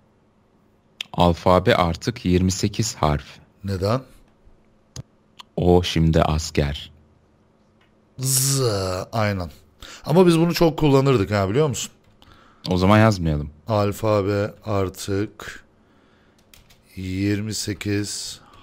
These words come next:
Speaker 2: harf. Çünkü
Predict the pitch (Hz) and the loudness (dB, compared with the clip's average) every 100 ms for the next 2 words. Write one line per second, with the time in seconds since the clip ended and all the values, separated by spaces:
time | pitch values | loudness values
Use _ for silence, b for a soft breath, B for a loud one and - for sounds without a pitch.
0 | - - 98 98 107 - - _ b b | -16 -6 -4 -2 -4 -10 -16 _ b b
1 | b b b b b b b _ _ _ | b b b b b b b _ _ _
2 | _ _ _ _ _ - 120 113 110 98 | _ _ _ _ _ -12 -6 -6 -6 -10
3 | - 98 98 101 135 | -4 -2 0 -2 -4